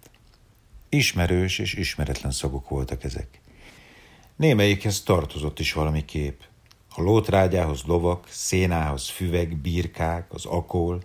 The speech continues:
Jancsi és az öreg számadó. Ezek voltak a legvilágosabb, mindent betöltő és mindenen uralkodó emlékei. De az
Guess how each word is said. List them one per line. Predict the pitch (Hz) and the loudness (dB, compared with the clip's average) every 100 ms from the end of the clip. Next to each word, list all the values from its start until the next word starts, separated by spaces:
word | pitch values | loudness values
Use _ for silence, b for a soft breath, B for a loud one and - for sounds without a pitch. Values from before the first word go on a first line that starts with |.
| B B B B | B B B B
Jancsi | 92 95 95 95 110 107 131 - | 4 4 4 0 -6 -8 -10 -10
és | - 101 | -8 -4
az | 113 104 | -4 -2
öreg | 90 73 | -2 0
számadó. | - - 71 64 67 - - _ _ _ _ - _ | -2 -4 -4 -4 -8 -10 -16 _ _ _ _ -20 _
Ezek | 110 98 87 | 0 2 2
voltak | - 90 95 101 | 0 -2 -2 -2
a | 104 | 2
legvilágosabb, | 95 82 85 82 80 78 76 - 78 76 76 - B B B B | 2 2 2 0 0 -2 -4 -4 -4 -4 -8 -10 B B B B
mindent | 104 90 80 78 | 0 2 2 2
betöltő | 76 80 85 82 - | 0 0 0 -2 -2
és | 98 95 | -2 -2
mindenen | - 95 87 78 76 82 | 0 2 2 0 0 -2
uralkodó | 85 73 71 78 73 | -2 -2 -4 -4 -4
emlékei. | 71 69 67 65 69 - - _ _ _ _ _ - | -4 -4 -6 -8 -10 -12 -18 _ _ _ _ _ -10
De | |
az | 71 | -8